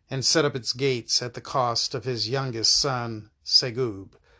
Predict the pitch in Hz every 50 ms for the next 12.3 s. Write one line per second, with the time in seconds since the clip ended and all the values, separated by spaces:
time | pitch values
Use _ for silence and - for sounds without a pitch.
0 | _ _ - 117 113 - - 147 139 131 127 127 123 120 113 120 113 123 117 123
1 | 131 127 120 113 110 107 107 113 123 - 135 131 113 120 117 120 123 110 98 90
2 | 95 98 101 - - - _ _ _ _ _ _ _ _ - 135 131 - - -
3 | 165 156 135 - - - - 117 92 - - - - - _ _ _ - 123 120
4 | 107 104 135 127 113 110 - - - 107 92 92 - - - _ _ _ _ _
5 | _ _ _ - - - - - 147 131 110 98 98 92 104 104 107 98 92 90
6 | 95 95 95 - _ _ _ - - - _ _ _ _ _ _ _ _ _ _
7 | - - - - _ _ _ _ - - - 135 127 143 135 - - - 143 131
8 | 127 120 117 - _ _ _ _ _ _ _ _ _ _ _ _ _ - 156 151
9 | 139 131 127 127 123 127 120 123 135 139 135 120 120 120 117 123 127 - - 135
10 | 123 110 113 110 104 107 - - - - - - - 131 117 101 - - - 135
11 | 117 113 - - 120 107 101 - - 135 120 110 - - - - 110 101 104 110
12 | 123 123 - - -